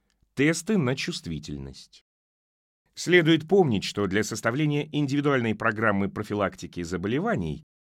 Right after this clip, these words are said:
используются только предиктивные тесты на чувствительность к определённому фактору –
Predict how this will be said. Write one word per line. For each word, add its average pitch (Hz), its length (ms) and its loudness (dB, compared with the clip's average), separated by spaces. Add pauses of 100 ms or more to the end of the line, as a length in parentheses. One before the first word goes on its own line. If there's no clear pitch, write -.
(240)
используются 180 840 2
только 160 440 0 (220)
предиктивные 139 840 2
тесты 113 460 0
на 165 160 2
чувствительность 165 760 -4
к - 40 -6
определённому 107 580 0
фактору – 82 520 -6